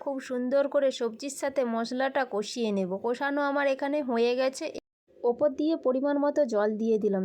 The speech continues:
জল দিয়ে দেওয়ার কিছুক্ষণ পর ফুটে উঠলে কেটে রাখা বেগুনগুলো দিয়ে দিলাম। বেগুনগুলো দিয়ে দেওয়ার পর একটু নেড়ে চেড়ে চাপা দিয়ে দেব। বেশ কিছুক্ষণ চাপা দিয়ে ফুটিয়ে নেওয়ার পর চাপা খুলে উপর দিয়ে ভেজে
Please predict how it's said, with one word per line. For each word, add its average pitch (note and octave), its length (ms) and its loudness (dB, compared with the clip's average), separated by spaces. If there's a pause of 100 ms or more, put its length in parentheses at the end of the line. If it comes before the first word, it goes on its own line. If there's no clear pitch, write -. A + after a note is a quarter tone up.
(120)
জল G#3 160 2 (120)
দিয়ে C#4+ 220 0
দেওয়ার C#4 240 2
কিছুক্ষণ C4+ 380 -4 (120)
পর C#4 100 0 (100)
ফুটে B3 260 -2 (100)
উঠলে C4 280 0 (180)
কেটে G#3+ 220 0 (100)
রাখা A#3+ 180 0 (100)
বেগুনগুলো A#3 480 0 (140)
দিয়ে F#3 240 0
দিলাম। F3 220 -4 (560)
বেগুনগুলো C4 560 2 (120)
দিয়ে B3+ 220 2
দেওয়ার D4+ 260 4
পর C4 80 6 (160)
একটু - 160 -8 (140)
নেড়ে A#3+ 300 4
চেড়ে C#4+ 260 2
চাপা G3+ 240 2 (100)
দিয়ে G#3 260 2
দেব। F3+ 120 0 (240)
বেশ B3+ 160 0 (100)
কিছুক্ষণ D4 380 -4 (160)
চাপা A3 320 0
দিয়ে C4+ 220 0
ফুটিয়ে B3+ 360 -2
নেওয়ার C4+ 400 2
পর G3+ 140 2 (580)
চাপা A#3 180 0 (100)
খুলে C#4 240 2 (140)
উপর B3+ 200 2 (100)
দিয়ে C4+ 220 0
ভেজে A#3 220 4